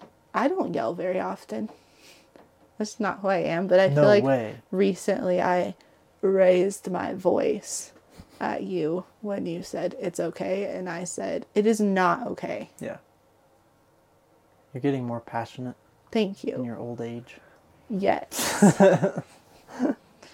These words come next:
Speaker 2: Yeah.
Speaker 1: Um, yeah.
Speaker 2: Yeah.
Speaker 1: But, um, it's important to learn the skill of accepting forgiveness.
Speaker 2: It is.
Speaker 1: Otherwise, it's kinda like you're playing God.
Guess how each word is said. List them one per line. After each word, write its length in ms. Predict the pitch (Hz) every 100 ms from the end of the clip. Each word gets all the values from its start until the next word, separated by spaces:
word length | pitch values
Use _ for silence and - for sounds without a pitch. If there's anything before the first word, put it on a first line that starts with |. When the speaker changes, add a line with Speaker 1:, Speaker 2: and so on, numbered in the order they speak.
| - _ - - - _ -
Speaker 2:
Yeah. 200 | 214 -
Speaker 1:
Um, 220 | 196 202 _ _ _ _ _ _ _ - _ - _ _ _ -
yeah. 300 | 220 220 220 - _ _ _ - - _ _
Speaker 2:
Yeah. 60 | -
Speaker 1:
But, 280 | 220 - -
um, 380 | 220 214 202 214 _ _ _ _ -
it's 180 | - 240
important 640 | 233 - 254 269 302 294
to 120 | - 247
learn 440 | 220 208 214 208
the 100 | 208
skill 400 | - - 190 185
of 140 | 208
accepting 640 | 196 - - - - 208 190
forgiveness. 840 | - 214 - - - - - - _ _ -
Speaker 2:
It 140 | 135 -
is. 220 | - - _
Speaker 1:
Otherwise, 920 | 233 262 247 202 190 190 190 - - - _ _ _ _ _ _ _ _ - - - - - _ _ _ _ _ _ - _
it's 100 | -
kinda 300 | - 330 427
like 320 | 269 226 -
you're 120 | 214
playing 400 | 202 202 190 185
God. 440 | 196 - - 202